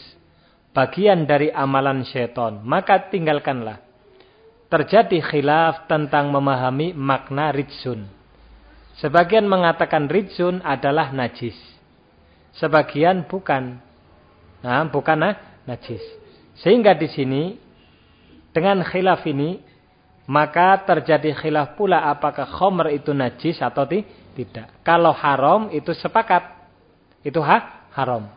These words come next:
Cuma najis atau tidak. Dan yang rajih, wallahu a'lamu biswab, terjadi khilaf di kalangan para ulama yang kuat adalah ini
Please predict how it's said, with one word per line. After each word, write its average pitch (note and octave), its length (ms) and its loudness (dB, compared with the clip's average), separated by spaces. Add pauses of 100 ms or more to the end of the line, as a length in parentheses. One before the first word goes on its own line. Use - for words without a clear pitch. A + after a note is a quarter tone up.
Cuma G3+ 300 2
najis F3 420 0
atau D#3 300 0
tidak. B2 500 -4 (480)
Dan E3+ 220 2
yang D3+ 240 2
rajih, E3 560 0
wallahu D3+ 480 0
a'lamu C#3+ 400 0
biswab, C3+ 720 -2 (320)
terjadi C#3+ 400 0
khilaf E3+ 480 2
di D#3 80 -2
kalangan C#3+ 400 -2
para C#3+ 160 0
ulama C3+ 400 -2
yang C3 160 -4
kuat E3+ 480 0 (400)
adalah C3 640 -4
ini C3 400 -6